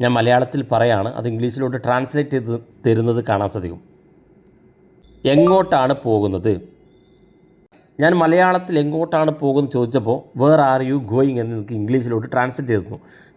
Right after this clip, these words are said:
just സെൻഡ് ചെയ്ത് കൊടുത്താൽ മതി. നിങ്ങൾക്ക് ഇംഗ്ലീഷ് അറിയില്ലെങ്കിൽ മലയാളത്തിൽ പറഞ്ഞാൽ മതി, അതിൻ്റെ ട്രാൻസ്ലേറ്റ് നിങ്ങൾക്ക് ലഭിക്കും.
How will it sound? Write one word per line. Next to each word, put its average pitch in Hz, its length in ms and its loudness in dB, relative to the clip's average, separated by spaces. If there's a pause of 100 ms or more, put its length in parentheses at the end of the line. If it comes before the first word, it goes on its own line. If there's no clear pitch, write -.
just 147 220 2
സെൻഡ് 170 220 2
ചെയ്ത് 170 100 4
കൊടുത്താൽ 151 240 0
മതി. 139 340 -2 (520)
നിങ്ങൾക്ക് 180 260 6
ഇംഗ്ലീഷ് 165 380 2
അറിയില്ലെങ്കിൽ 143 400 4
മലയാളത്തിൽ 135 640 2
പറഞ്ഞാൽ 117 300 0
മതി, 107 200 -2
അതിൻ്റെ 113 240 -2
ട്രാൻസ്ലേറ്റ് 127 680 -4
നിങ്ങൾക്ക് 107 180 -2
ലഭിക്കും. 92 360 -4